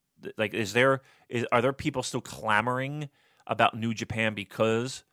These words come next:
Chris Jericho won? I know initially it was a shock and a surprise, and it was the talk of the town,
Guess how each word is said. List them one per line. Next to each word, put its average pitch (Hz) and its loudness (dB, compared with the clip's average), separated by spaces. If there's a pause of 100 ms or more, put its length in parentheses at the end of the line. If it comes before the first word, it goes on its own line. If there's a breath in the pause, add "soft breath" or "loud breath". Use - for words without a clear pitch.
(320)
Chris 131 -6
Jericho 127 2
won? 131 2
I - 2
know 131 6
initially 117 4
it 101 2
was 98 2
a 95 -8
shock 110 6
and 95 -2
a - -12
surprise, 110 4
and 104 -2
it 101 0
was 110 -2 (260 soft breath)
the - -10
talk 123 6
of 95 -4
the 90 -4
town, 135 0